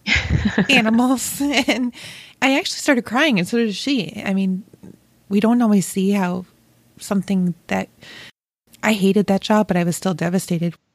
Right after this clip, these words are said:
Speaker 2: when they let me go.
Speaker 1: Right.
Speaker 2: It was the only time in my life I've hyperventilated.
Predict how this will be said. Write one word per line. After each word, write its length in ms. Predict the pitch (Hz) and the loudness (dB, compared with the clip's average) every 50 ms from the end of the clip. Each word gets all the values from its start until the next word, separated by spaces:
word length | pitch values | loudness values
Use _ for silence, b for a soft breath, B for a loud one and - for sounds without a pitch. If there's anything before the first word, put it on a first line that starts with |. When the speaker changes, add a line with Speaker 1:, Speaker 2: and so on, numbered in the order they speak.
| _ _ _ | _ _ _
Speaker 2:
when 160 | 196 190 185 | -2 0 0
they 100 | 175 175 | 2 0
let 200 | 175 175 175 - | 0 -2 -2 -4
me 60 | 170 160 | -8 -6
go. 380 | 170 165 170 170 160 160 165 - _ _ _ _ _ _ _ _ _ _ _ _ _ _ | -4 -4 -2 -2 -4 -6 -8 -12 _ _ _ _ _ _ _ _ _ _ _ _ _ _
Speaker 1:
Right. 360 | 165 147 143 143 143 143 143 208 | 4 4 6 6 4 2 2 2
Speaker 2:
It 60 | 208 | 2
was 120 | 190 175 | 2 2
the 100 | - 185 - | 0 0 2
only 200 | 196 196 190 185 | 4 4 4 4
time 180 | - 185 202 190 | 4 4 4 4
in 60 | 175 | 4
my 120 | 170 175 170 | 2 0 0
life 260 | 175 185 196 185 - | 0 -2 -2 -2 -4
I've 140 | - 175 - | -8 -8 -4
hyperventilated. 840 | - 208 196 - 170 160 185 190 185 196 185 175 165 160 175 180 175 | -4 -6 -4 -4 -4 -2 0 0 2 0 0 0 -2 -2 -2 -4 -4